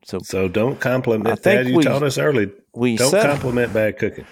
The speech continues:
Speaker 1: we said all that 'cause we had Mark seven on our mind, 'cause it, it, it's just a, it's a misunderstanding here, because most people who are not believers would read these first few verses and say, "Well, pff,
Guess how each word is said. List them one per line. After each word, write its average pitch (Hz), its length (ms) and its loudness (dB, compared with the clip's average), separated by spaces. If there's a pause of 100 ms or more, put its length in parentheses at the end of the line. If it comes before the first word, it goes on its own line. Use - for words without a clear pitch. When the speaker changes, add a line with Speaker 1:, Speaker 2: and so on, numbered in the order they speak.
(220)
Speaker 1:
we 127 140 0
said 226 260 0
all 185 200 2
that 151 320 2
'cause 135 200 0
we 135 160 4
had 156 160 2
Mark 143 300 -2
seven 147 380 2
on 120 180 2
our 107 100 -2
mind, 120 560 0
'cause 107 400 -2 (480)
it, 117 220 -6 (260)
it, 110 240 -12
it's - 300 -8
just - 280 -4
a, 82 240 -2 (1000)
it's 110 160 -4
a 107 80 2
misunderstanding 110 1080 -2
here, 73 280 -12 (340)
because 107 380 -4
most 170 520 0 (220)
people 139 460 -2
who 110 260 0
are 101 80 2
not 113 300 -2
believers 107 560 -2
would 87 180 -6
read 113 280 -2
these 98 200 -6
first 113 260 -2
few 92 200 -6
verses 101 560 -4
and 85 180 -10
say, 90 180 -4
"Well, 76 200 -10
pff, - 240 -4